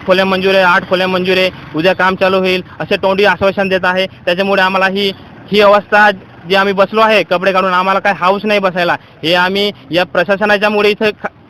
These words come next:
कपडे काढून बसलो आहे. तर लोकप्रतिनिधी बी लक्ष द्यायला तयार नाही आणि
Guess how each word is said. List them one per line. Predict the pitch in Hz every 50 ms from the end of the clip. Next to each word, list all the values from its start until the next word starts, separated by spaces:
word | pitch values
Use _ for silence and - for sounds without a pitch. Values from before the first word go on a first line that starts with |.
| - -
कपडे | - 190 180 202 208
काढून | 202 202 196 208 208
बसलो | 196 196 - 190 185
आहे. | 175 165 160 127
तर | - - - - - 185 185
लोकप्रतिनिधी | 180 190 190 - - 185 185 - 190 190 202 196 190 208 214
बी | 214 220 214
लक्ष | 202 196 220
द्यायला | 202 202 196 196 202
तयार | 202 208 202 196 196
नाही | 208 214 214 214 214 214 - - - - - -
आणि | 151 160 170